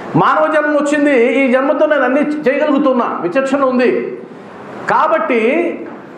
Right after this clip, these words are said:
ఈ జన్మ నాకు వచ్చింది అంటే దీని ద్వారా చేయాల్సిన పనేదో ఉంది. ఉదాహరణ మీరు గమనించండి, ఈ భూమి మీద ఇప్పటి వరకు ఎన్ని కోట్ల మంది పుట్టి చనిపోయారో,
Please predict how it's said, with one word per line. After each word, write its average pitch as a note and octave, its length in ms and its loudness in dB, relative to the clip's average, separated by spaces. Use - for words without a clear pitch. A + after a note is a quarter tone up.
ఈ C4+ 280 4
జన్మ C#4+ 260 2
నాకు D4+ 340 2
వచ్చింది D4+ 460 2
అంటే A#3 560 4
దీని C4+ 420 2
ద్వారా D4 720 2
చేయాల్సిన C#4 540 2
పనేదో B3+ 680 2
ఉంది. C4 400 -2
ఉదాహరణ D4 420 2
మీరు C4 120 2
గమనించండి, A#3+ 920 2
ఈ A3+ 140 4
భూమి B3+ 380 2
మీద D4+ 200 2
ఇప్పటి C4+ 400 0
వరకు C4+ 300 0
ఎన్ని A#3+ 280 2
కోట్ల C4 320 2
మంది B3+ 240 2
పుట్టి A#3 300 -2
చనిపోయారో, F3+ 880 2